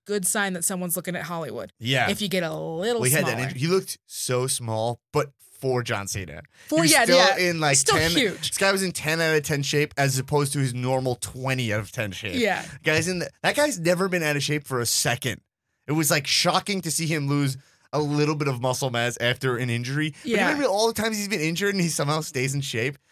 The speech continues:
Speaker 1: That's a, yeah, ex-, no, and he has somehow stayed in shape, and that's why I've been
Speaker 2: Yeah.
Speaker 1: like, "Nah, he's looking to transition out
Speaker 2: Yeah.
Speaker 1: 'cause he's looking to cut." 'Cause that's what happened to The Rock. When The Rock was really looking at transitioning, he started to cut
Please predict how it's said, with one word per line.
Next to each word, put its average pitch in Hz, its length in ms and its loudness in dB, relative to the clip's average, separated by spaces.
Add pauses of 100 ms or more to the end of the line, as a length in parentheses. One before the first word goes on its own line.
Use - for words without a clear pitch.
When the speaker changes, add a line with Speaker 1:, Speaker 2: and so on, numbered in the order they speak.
(140)
Speaker 1:
That's 226 260 2
a, 262 60 0
yeah, 254 140 4
ex-, 220 240 0
no, 240 240 2
and 196 80 0
he 196 120 0
has 214 280 2
somehow 185 260 0
stayed 175 200 -4
in 165 100 -4
shape, 170 200 -2
and 175 100 -4
that's 202 220 0
why 190 160 0
I've 180 100 -2
been 185 120 -2
Speaker 2:
Yeah. 185 60 0
Speaker 1:
like, 175 180 -4
"Nah, 180 160 -2
he's 185 220 -4
looking 214 160 -4
to 196 60 -4
transition 175 500 -6
out 180 180 0
Speaker 2:
Yeah. 123 100 2
Speaker 1:
'cause 120 100 2
he's 185 180 -2
looking 202 180 -6
to 180 60 -4
cut." 175 300 -8 (340)
'Cause 180 100 -4
that's 190 160 0
what 214 80 -4
happened 220 240 -2
to 240 60 -6
The 240 100 -2
Rock. 247 320 0
When 202 140 -6
The 185 100 -4
Rock 196 260 -2
was 180 140 -6
really 196 460 -2
looking 214 280 -6
at - 120 -12
transitioning, 208 720 -6
he 185 100 -8
started 175 400 -6
to 196 60 -16
cut 247 360 -6